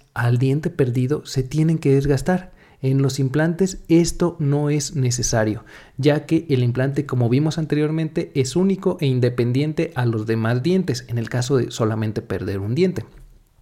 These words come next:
Pero bueno, más adelante vamos a hablar sobre las opciones de tratamientos que hay cuando se pierde más de un diente. Para la conservación del hueso, los implantes, al transmitir las fuerzas de masticación que ayudan a conservar el hueso,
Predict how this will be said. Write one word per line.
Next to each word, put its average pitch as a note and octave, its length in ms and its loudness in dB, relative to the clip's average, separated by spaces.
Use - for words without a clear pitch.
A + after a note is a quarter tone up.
Pero C3 160 4
bueno, C3+ 280 2
más B2 300 0
adelante D#3 480 2
vamos B2 340 2
a - 20 0
hablar C3+ 320 2
sobre D#3+ 480 2
las B2+ 240 0
opciones A2+ 480 -4
de A2 80 0
tratamientos G#2+ 600 -2
que E3 140 0
hay F#3 120 2
cuando C#3+ 280 -2
se A#2+ 140 -6
pierde C3+ 340 0
más A2 320 -2
de G2 80 -4
un F#2+ 120 -6
diente. - 300 -16
Para C#3+ 180 4
la C#3 140 4
conservación C3+ 580 2
del D3 140 4
hueso, C#3+ 300 2
los C#3 220 4
implantes, E3+ 640 0
al B2 160 0
transmitir A#2+ 560 0
las F#3 180 0
fuerzas C3+ 460 2
de A#2+ 80 2
masticación A2 720 -2
que A2+ 160 -4
ayudan B2 340 2
a C3+ 80 -4
conservar G2+ 460 -4
el G#2+ 100 0
hueso, C3+ 380 2